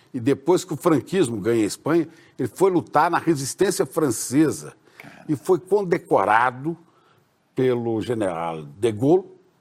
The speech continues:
Speaker 1: ele foi condecorado, quando acabou a Segunda Guerra Mundial, em Paris,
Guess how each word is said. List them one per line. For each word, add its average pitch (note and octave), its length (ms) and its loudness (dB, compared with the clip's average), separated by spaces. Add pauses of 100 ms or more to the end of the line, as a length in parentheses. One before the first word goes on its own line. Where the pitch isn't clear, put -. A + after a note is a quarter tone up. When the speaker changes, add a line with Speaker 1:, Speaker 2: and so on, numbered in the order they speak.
(220)
Speaker 1:
ele G#2 140 -10
foi A2+ 160 -2
condecorado, A2+ 880 0 (840)
quando G2+ 200 0
acabou F#2 380 -2
a C#3+ 40 0
Segunda F#2+ 400 -4
Guerra F2 220 -4
Mundial, F#2 360 -2
em B2 80 -4
Paris, A2+ 460 -2